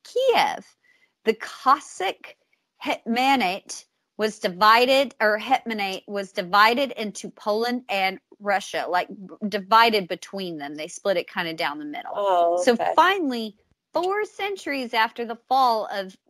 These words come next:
Speaker 1: Kievan Rus, the reconquest of Ukraine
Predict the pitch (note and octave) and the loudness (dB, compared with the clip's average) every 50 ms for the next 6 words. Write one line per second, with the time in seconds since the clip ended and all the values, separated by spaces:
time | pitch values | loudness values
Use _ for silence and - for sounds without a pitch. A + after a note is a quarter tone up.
0 | _ - - - C4 B3+ B3+ A#3+ B3 B3 A#3+ A3+ G#3+ A3+ B3 C4 G#3 - - A2 | _ -20 -10 -4 -2 -2 -2 -2 -4 -6 -6 -4 -2 -2 -2 0 -2 -2 -4 -8
1 | - - - _ _ _ _ _ _ _ - - G3 F#3+ F#3 F3+ F3 F#3 G#3+ B3 | -14 -16 -20 _ _ _ _ _ _ _ -8 -6 -4 -4 -4 -6 -6 -4 -2 -2
2 | C#4+ D#4+ D#4 - - D#4 D4+ D4 C#4+ C4+ - - - C4 B3+ B3+ B3+ - _ - | -2 -2 -2 -4 -2 -2 0 0 0 -4 -4 -2 -2 0 0 0 -2 -8 _ -10
3 | - - G3+ G#3+ A3 G#3 F#3+ F#3+ F3+ G3 G#3+ A3 - _ - - - - G#3+ A#3 | -2 -2 0 0 0 -2 -4 -8 -8 -6 -6 -6 -8 _ -18 -12 -2 0 0 2
4 | A3+ G3+ F3+ F3 E3+ E3+ F3 | 2 0 -2 -4 -4 -6 -8